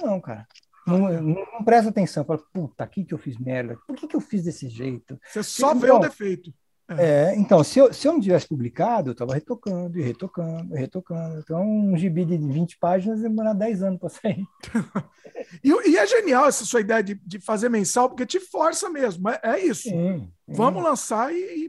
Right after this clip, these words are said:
Speaker 2: vamos pra próxima, né? Se, você
Speaker 1: É um
Speaker 2: tem a obrigação, né, do, do mensal.
Speaker 1: É uma lógica inversa do artista. Eu acho que o artista se permi-, a, a, o conceito, né? Pelo amor de Deus.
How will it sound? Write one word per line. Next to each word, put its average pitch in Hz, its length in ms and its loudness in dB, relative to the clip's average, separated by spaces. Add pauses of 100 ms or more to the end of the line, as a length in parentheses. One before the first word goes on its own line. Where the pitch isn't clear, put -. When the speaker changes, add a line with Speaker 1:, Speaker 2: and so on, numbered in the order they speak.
Speaker 2:
vamos 269 180 -6
pra 381 100 -8
próxima, 180 560 -10
né? 143 140 -12 (360)
Se, 269 340 -4
você - 180 0
Speaker 1:
É 254 100 0
um 262 40 -4
Speaker 2:
tem 311 140 2
a 392 60 2
obrigação, 311 720 0
né, 208 120 -2
do, 196 140 -4
do 196 120 -6
mensal. 170 520 -8 (460)
Speaker 1:
É 185 60 2
uma 233 180 6
lógica 220 520 2
inversa 196 680 0
do 196 160 -4
artista. 139 840 -8
Eu 147 200 0
acho 185 240 -4
que - 100 -10
o 196 100 0
artista 175 460 -4
se - 120 -12
permi-, 180 420 -4
a, 139 300 -4
a, 131 40 -6
o 139 100 -8
conceito, 117 600 -8
né? 127 160 -8
Pelo 127 160 -10
amor 135 200 -6
de 151 80 -10
Deus. 120 120 -14